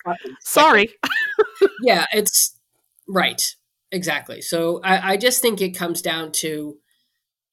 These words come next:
Speaker 1: honestly, I, I, th-, I honestly think both people are, are to blame in situations like this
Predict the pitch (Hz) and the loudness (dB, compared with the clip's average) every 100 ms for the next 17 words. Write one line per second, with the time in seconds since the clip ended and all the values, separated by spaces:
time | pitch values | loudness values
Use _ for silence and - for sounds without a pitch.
0 | _ 175 180 190 185 180 165 - 185 190 | _ -4 -2 -2 -4 -6 -8 -10 -6 -6
1 | - 185 196 - - - 196 190 185 180 | -2 -2 -2 -8 -12 0 0 0 0 0
2 | 185 185 170 165 160 - 147 143 151 151 | 0 -4 -6 -8 -10 -8 -8 -8 -10 -8
3 | 151 143 - 156 143 143 139 147 151 147 | -8 -8 -8 -8 -6 -6 -4 -4 -4 -4
4 | - 131 135 160 151 160 170 180 180 - | -6 -4 -4 -4 -4 -4 0 0 0 -6